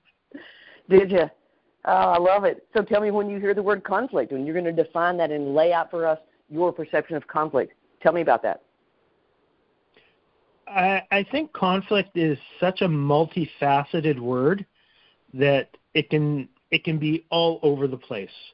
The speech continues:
Speaker 2: And, you know, you, it's one of those words where you, you can have it both internal conflict and external conflict, and it's just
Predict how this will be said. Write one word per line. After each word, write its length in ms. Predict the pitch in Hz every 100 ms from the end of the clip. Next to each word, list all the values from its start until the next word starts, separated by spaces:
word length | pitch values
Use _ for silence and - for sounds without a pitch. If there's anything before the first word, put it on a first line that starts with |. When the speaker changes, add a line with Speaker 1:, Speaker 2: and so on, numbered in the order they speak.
| _ _ _ _ _ _ -
Speaker 2:
And, 680 | 143 139 135 131 127 123 - _ _ _ _ _ _ _ _ _ _ _ _ _ _ - - _ -
you 140 | 190 165
know, 180 | 160
you, 260 | 151 156 156 - _ -
it's 160 | 170 - - - -
one 200 | 156 185
of 120 | 233 208
those 240 | 196 147
words 460 | 131 151 156 151 123
where 260 | 131 139 135
you, 400 | 127 131 131 - _ _ _ _ _ -
you 120 | 147
can 140 | 151
have 260 | 131 151 147
it 120 | 147
both 280 | 131 135 120 - -
internal 480 | 165 175 185 180 170
conflict 720 | 175 170 165 - 165 160 - -
and 220 | 127 127 -
external 540 | 165 - - 160 156
conflict, 800 | 143 160 147 139 143 139 - _ -
and 160 | 135 135
it's 140 | 127 -
just 180 | 139